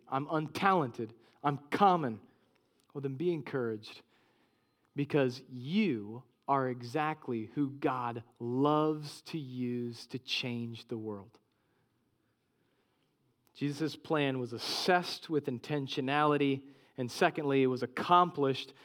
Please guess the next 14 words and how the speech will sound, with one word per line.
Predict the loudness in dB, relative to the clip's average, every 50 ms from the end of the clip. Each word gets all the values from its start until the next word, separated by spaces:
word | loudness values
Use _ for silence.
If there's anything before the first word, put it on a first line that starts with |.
| -20 _ -2
with | -2 -2 0
a | 0
message. | -4 -2 0 4 4 4 4 2 -2 -4 -2 0 0
Look | 0 0 0
at | -2
verse | 0 0 -2 -2 -4
five. | -2 4 6 8 8 8 6 4 0 -4 -8 -20 _ _ -20 -20 -18 -20 -20 _ _ _ _ _ _ _ _ _ _ _ _ -16 _ 0
These | 0 0 0 0 -2
twelve | 2 6 6 8 8 6 4 2 -2
Jesus | -2 0 0 2 2 2 0 0
sent | 2 2 2 2 0 2
out, | 4 4 4 4 4 0 -6
instructing | -10 -8 -8 -8 -4 2 4 4 4 4 2 0 0 0 0 -2
them | -2 -4 -6 -10